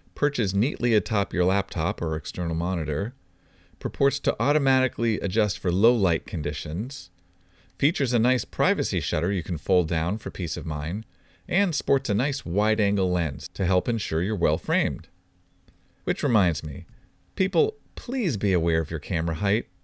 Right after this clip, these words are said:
Wow, that's some double chin you have.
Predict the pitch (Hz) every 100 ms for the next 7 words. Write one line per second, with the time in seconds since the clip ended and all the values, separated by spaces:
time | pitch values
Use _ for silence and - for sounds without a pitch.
0 | _ _ _ _ - 95 127 78 76 92
1 | - 92 107 113 117 113 143 143 95 87
2 | 76 64 50